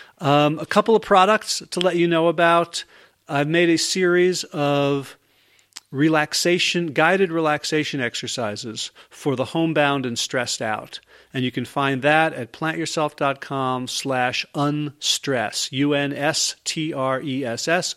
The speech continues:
unstress. And that's a pay what you want, pay what you can product. So if you have no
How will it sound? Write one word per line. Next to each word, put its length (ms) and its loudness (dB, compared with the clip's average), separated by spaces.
unstress. 760 0
And 160 0
that's 180 2
a 40 -6
pay 200 0
what 160 0
you 160 2
want, 420 -2
pay 140 0
what 160 -2
you 100 -4
can 520 -6
product. 520 -2
So 340 0
if 140 -6
you 80 -2
have 180 -2
no 640 2